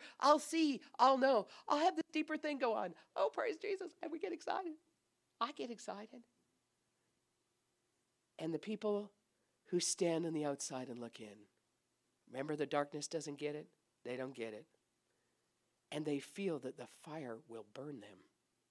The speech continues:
in the wrong way. And what that looks like is this. I won't get to do what I want. If I go that way,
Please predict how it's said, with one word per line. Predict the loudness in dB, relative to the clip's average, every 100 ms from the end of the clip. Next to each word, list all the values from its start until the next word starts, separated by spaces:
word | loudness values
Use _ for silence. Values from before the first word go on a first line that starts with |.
| _ _ _ _
in | -16
the | -14
wrong | -14 -16 -20
way. | -20 -20 _ _ _ _ _ _ _ _ _ _ _ _ _ _ _ _ _ 2
And | 4 4 2
what | 0 -2
that | -4 -4 -4
looks | -4 -2 -2
like | -2 -4 -6
is | -10 -12 -12
this. | -16 -12 -10 -10 -12 _ _ _ _ _ _ _ _ -20 -20 -20 _ _ 6
I | 8 8
won't | 6 0 -6
get | -4 -4 -6
to | -14
do | -10 -8 -6
what | -8
I | -12 -14 -14
want. | -14 -14 -16 -18 -18 -20 _ _ _ _ _ _ _ _ _ _ _ _ _ -20 -20 -20 -20 0 8
If | 8 6 2
I | 4
go | 4 2 0 0
that | -4 -8
way, | -8 -10 -10